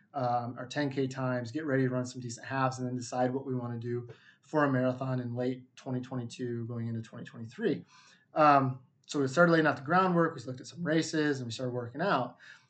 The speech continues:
And we started, both started out pretty low level, um, but we were making progress. And then the wheels far-, started to fall off for me. Like, I had a minor setback after, after really after minor set-, I really had three minor setbacks.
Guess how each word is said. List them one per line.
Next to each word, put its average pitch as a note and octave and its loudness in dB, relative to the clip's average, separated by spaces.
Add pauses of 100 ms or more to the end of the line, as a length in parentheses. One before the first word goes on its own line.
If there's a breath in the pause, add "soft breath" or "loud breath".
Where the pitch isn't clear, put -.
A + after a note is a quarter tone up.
And C#3+ -8
we C3+ -2
started, E3 6
both A3+ 8
started E3 6
out C#3 8
pretty C3+ 2
low B2 2
level, A#2+ -6 (280 soft breath)
um, A#2+ -2
but D3 -6
we D#3 -2
were C#3 2
making C#3 0
progress. B2+ -2
And C3 -2
then B2+ 2
the C3 2
wheels A3 6
far-, E3 2
started D3 -2
to C3 -8
fall C#3 2
off B2+ 0
for B2+ -12
me. C#3 0
Like, B2 -4
I D3 6
had D#3 6
a C#3 2
minor C#3 2
setback C3 -2 (420 soft breath)
after, B2 -2
after C3 -4
really C#3+ 4
after B2+ 2
minor B2 -2
set-, C3+ -8
I C3 -4
really E3 4
had B2+ 2
three B2+ 0
minor B2 0
setbacks. B2+ -8